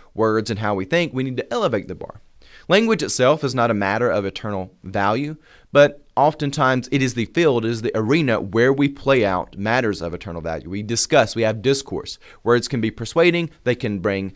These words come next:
you know, good moments of, of prosperity to people if they're inspired by the right words,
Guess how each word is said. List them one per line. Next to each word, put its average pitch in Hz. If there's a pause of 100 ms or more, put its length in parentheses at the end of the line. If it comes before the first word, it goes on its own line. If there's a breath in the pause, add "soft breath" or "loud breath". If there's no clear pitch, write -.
(320 soft breath)
you 113
know, 80
good 131
moments 131
of, 104
of 104
prosperity 143
to 104
people 95
if 95
they're 104
inspired 156
by 139
the 131
right 127
words, 127